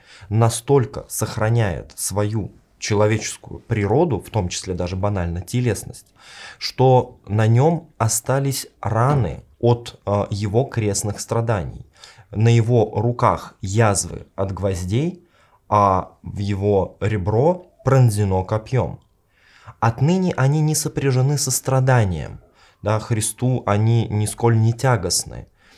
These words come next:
но как след его истории они пребывают с ним. На указание важности и значимости этого, э,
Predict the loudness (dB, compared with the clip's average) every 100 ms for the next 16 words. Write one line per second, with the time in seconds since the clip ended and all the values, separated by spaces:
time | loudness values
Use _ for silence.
0 | _ -2 4 4 4 2 -2 -2 -4 -2
1 | -2 -2 -4 0 0 -2 -4 -8 -4 -2
2 | 0 0 -4 -8 -14 -20 _ -4 -2 -2
3 | -4 -2 -2 -2 -6 -8 -8 -10 -12 -14
4 | -20 _ _ _ -20 -20 -20 -16 0 4
5 | 4 2 0 2 2 4 4 2 0 2
6 | 2 0 -4 -6 -8 -8 -6 -2 0 0
7 | 0 -2 -2 -2 -4 -2 -2 -2 -8 -12
8 | -16 _ -20 -20 -8 -2 0 0 0 -2